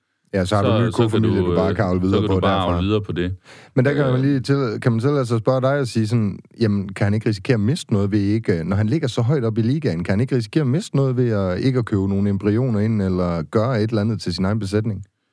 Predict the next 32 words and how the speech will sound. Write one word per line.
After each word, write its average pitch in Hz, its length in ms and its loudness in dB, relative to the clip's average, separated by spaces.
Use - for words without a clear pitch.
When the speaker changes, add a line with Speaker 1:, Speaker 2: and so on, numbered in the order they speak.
Speaker 2:
Jo, 139 260 2
altså, 104 240 -2
det 113 220 0
er 110 40 2
jo, 101 340 2
øh, 101 280 -2
vi 117 100 2
har 127 240 0
jo 104 60 0
i 95 100 0
den 107 180 0
her 107 100 -2
podcast 98 640 -4
talt 90 220 0
meget 104 420 0
om 78 340 -4
kofamilier. 90 560 -2
Speaker 1:
Mm. 127 180 2
Speaker 2:
Øh, 76 440 -4
og 78 420 -2
vi 95 60 0
har 92 120 0
jo 95 60 2
også 113 200 0
talt 113 300 0
om 85 140 -2
det 98 140 0
der 101 140 0
med, 95 380 0
at 73 140 -4
når 85 220 0
vi 87 240 -2